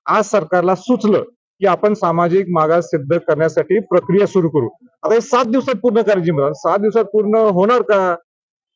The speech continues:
हे सगळे प्रश्नचिन्ह आहेत. आता सरकार म्हणजे असं खेळखंडोबा व्हायला नको, परत सर्वोच्च न्यायालय विचारणार, "एवढ्या वर्षात, अ, सामाजिक मागास सिद्ध करू शकून तुम्ही सात दिवसात कसं केलंय?" याचे सगळे प्रश्न उत्तर द्यावे लागतील.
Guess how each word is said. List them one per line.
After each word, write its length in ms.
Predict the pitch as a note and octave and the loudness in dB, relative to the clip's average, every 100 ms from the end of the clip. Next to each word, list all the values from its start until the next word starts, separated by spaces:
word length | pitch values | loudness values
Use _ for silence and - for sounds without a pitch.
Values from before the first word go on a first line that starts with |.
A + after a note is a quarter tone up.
| _ G#3+ | _ -16
हे 60 | |
सगळे 220 | G#3 A3+ | -4 -2
प्रश्नचिन्ह 600 | A#3 - A3+ B3+ A#3 G#3 F3 | 0 -2 -2 0 2 2 2
आहेत. 120 | D#3 | 0
आता 120 | - | -6
सरकार 380 | F#3+ F#3+ G#3+ A3+ | -2 -2 2 0
म्हणजे 520 | G3+ - _ - E3+ | -2 -10 _ -4 -2
असं 200 | E3+ A3+ F#3+ _ _ _ - | 0 -2 -6 _ _ _ -2
खेळखंडोबा 520 | G3+ G#3+ G#3+ G#3+ A3 | 0 2 0 2 2
व्हायला 300 | G3 G#3 G#3+ | 4 2 2
नको, 200 | G3 G3 | 2 -2
परत 240 | - A3 A#3+ | 0 0 0
सर्वोच्च 640 | - - - G3+ G#3 G#3 | -8 -20 -4 0 2 2
न्यायालय 240 | G#3+ G#3+ G#3+ | 2 2 2
विचारणार, 400 | G3+ G#3 F#3+ F#3+ - - _ _ _ | 2 2 2 -2 -6 -20 _ _ _
"एवढ्या 260 | C#3 E3 A3 | 0 2 4
वर्षात, 640 | G#3+ G3+ - A3+ F3+ F3+ | 2 2 0 -2 -2 -6
अ, 600 | A3 A3 G#3+ G#3+ G3+ G3 | -2 2 2 2 2 2
सामाजिक 340 | F#3 G3 G3 G3+ | 0 0 0 0
मागास 200 | G3 G3 | 0 0
सिद्ध 200 | G3 F#3 | 0 0
करू 80 | F#3+ | 0
शकून 160 | F#3+ | 0
तुम्ही 180 | F#3+ F#3+ | -2 -2
सात 160 | F#3 G3+ | 0 0
दिवसात 240 | F#3 G3 F3 | 0 0 -2
कसं 180 | E3+ | -2
केलंय?" 300 | D#3+ D#3 C#3+ | -4 -2 -2
याचे 380 | C3+ - E3 A3 | -4 -6 -6 -4
सगळे 300 | A3 F#3 A3 | -2 0 0
प्रश्न 380 | A#3+ F3+ - G3 | 0 -4 -2 0
उत्तर 480 | A#3 D3+ - G3+ A#3 | 0 -2 -2 0 0
द्यावे 400 | E3+ C#3+ E3 F#3 | 0 0 2 0
लागतील. 300 | C#3 - | -2 -4